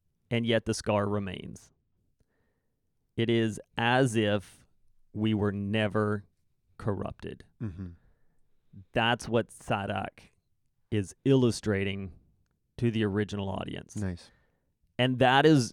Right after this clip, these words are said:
Speaker 1: that is important in our understanding of justification because it reminds us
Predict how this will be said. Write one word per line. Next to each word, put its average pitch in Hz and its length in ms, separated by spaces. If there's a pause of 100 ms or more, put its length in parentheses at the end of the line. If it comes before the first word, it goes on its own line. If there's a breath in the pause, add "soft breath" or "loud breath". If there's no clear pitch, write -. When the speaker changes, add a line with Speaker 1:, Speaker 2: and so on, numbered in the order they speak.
(120)
Speaker 1:
that 135 180
is 151 120
important 143 520
in 131 80
our 123 180
understanding 117 600
of 104 80
justification 104 920 (760)
because 120 720 (420)
it 123 140
reminds 123 600
us 104 380